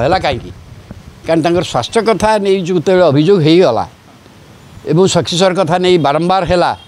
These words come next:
ସେ ଗୋଟେ ପିରିୟଡ଼ରେ ତାକୁ ତ counter କରିବା ଆବଶ୍ୟକତା ପଡ଼ିଲା। ସେ ତ counter କଲେ, ଜଣେଇଦେଲେ, "ମୁଁ ସୁସ୍ଥ ସବଳ, ମୁଁ ହିଁ ଦାୟିତ୍ୱ ନେଉଛି, ମୋର ସକ୍ସେସର ମୁଁ ନିଷ୍ପତ୍ତି କରିନି, ଓଡ଼ିଶା ଲୋକମାନେ ସ୍ଥିର କରିବେ।"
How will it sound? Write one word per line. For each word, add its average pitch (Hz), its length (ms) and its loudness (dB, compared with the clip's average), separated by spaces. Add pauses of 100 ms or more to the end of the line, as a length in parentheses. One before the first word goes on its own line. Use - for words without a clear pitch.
(340)
ସେ 254 80 -4
ଗୋଟେ 262 140 0
ପିରିୟଡ଼ରେ 247 400 0
ତାକୁ 226 280 -2 (220)
ତ 233 140 -2
counter 233 340 0
କରିବା 220 260 2
ଆବଶ୍ୟକତା 180 420 -4
ପଡ଼ିଲା। 107 280 -8 (320)
ସେ - 140 -6
ତ 233 100 2
counter 202 320 0
କଲେ, 185 240 0 (300)
ଜଣେଇଦେଲେ, 180 500 2
"ମୁଁ 180 100 0
ସୁସ୍ଥ 135 260 -6 (280)
ସବଳ, 135 320 0 (1200)
ମୁଁ 147 160 2
ହିଁ 190 120 4
ଦାୟିତ୍ୱ 175 300 -2
ନେଉଛି, 170 300 -4 (440)
ମୋର 147 140 0
ସକ୍ସେସର 151 400 -2
ମୁଁ 147 100 0
ନିଷ୍ପତ୍ତି 147 420 -2
କରିନି, 165 320 0
ଓଡ଼ିଶା 143 260 0
ଲୋକମାନେ 135 320 0
ସ୍ଥିର 151 220 -6
କରିବେ।" 147 300 -2